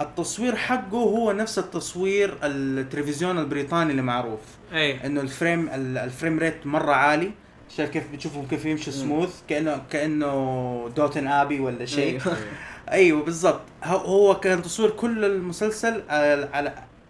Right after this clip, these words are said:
Speaker 1: على ده النوع من التصوير، اللي هو تصوير التلفزيون ال-، البريطاني.
Speaker 2: حلو.
Speaker 1: لما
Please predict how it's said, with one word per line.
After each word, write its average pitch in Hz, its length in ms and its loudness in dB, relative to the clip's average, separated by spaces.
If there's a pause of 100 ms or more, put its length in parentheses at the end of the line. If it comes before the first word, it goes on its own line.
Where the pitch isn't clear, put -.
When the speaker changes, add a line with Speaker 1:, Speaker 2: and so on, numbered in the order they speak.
Speaker 1:
على 143 240 -2
ده 170 140 0
النوع 180 280 0
من 143 140 -2
التصوير، 131 540 -8
اللي 131 120 -8
هو 151 100 -2
تصوير 156 300 -6
التلفزيون 139 560 -6
ال-، 120 720 -6 (320)
البريطاني. 127 680 -6 (220)
Speaker 2:
حلو. 131 140 -8 (360)
Speaker 1:
لما 165 480 -2